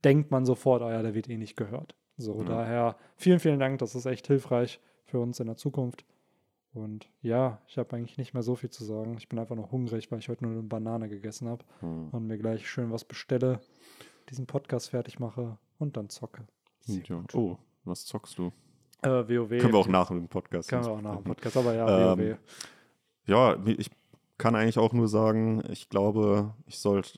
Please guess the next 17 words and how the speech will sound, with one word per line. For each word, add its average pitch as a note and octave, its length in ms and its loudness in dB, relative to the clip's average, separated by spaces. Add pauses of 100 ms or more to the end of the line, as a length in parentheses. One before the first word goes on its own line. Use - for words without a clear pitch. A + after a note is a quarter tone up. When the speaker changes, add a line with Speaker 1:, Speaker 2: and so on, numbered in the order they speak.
Speaker 2:
wir F#2+ 120 -4
sollten F#2+ 280 0
häufiger F#2+ 380 -2
Arminia F2+ 680 0
zum F2 180 -8
Podcast - 460 -8
gucken, F2 340 -8
weil E2+ 80 -6
es E2 100 -10
bringt E2+ 220 -8
Glück. - 340 -2 (680)
Arminia F2+ 400 0
führt - 240 -4
gerade F2 300 0
drei F2 220 0
zu - 200 -4
eins. F2 420 -4